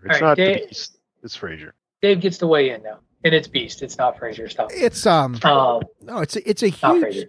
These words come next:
Speaker 3: it's a huge moment. And I know I've read somewhere on there, it's like, "Well, this isn't the first time that we've seen the X-Men in the M C U 'cause they were in multi-, or, uh, Multiverse of Madness." And I'm like, "That's not the same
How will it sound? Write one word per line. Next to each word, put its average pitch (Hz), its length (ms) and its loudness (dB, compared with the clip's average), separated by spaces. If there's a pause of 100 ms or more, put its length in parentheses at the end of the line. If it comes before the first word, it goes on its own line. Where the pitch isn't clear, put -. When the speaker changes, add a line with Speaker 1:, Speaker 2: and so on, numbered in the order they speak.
Speaker 3:
it's 202 180 -4
a 196 60 -2
huge 247 400 -4
moment. 165 520 0
And 160 160 -4
I 165 140 2
know 175 240 2
I've 165 180 4
read 156 220 4
somewhere 156 340 -2
on 151 120 0
there, 147 100 2
it's 143 100 0
like, 151 140 0 (380)
"Well, 233 120 4
this 254 200 0
isn't 339 220 -2
the 254 60 2
first 175 380 2
time 147 200 2
that 123 100 -4
we've 135 120 -2
seen 143 220 -2
the 127 100 -2
X-Men 127 380 -4
in 127 60 -4
the 127 80 -2
M 123 120 -4
C 147 180 -8
U 262 100 -2
'cause 220 180 -6
they 196 160 2
were 196 160 4
in 190 120 2
multi-, 180 280 2
or, 156 420 2
uh, 131 300 2
Multiverse 175 540 -4
of 180 80 -6
Madness." 185 480 -4
And 151 100 -6
I'm 160 80 -6
like, 147 220 -4 (400)
"That's 185 180 0
not 240 220 2
the 240 80 -2
same 123 420 -2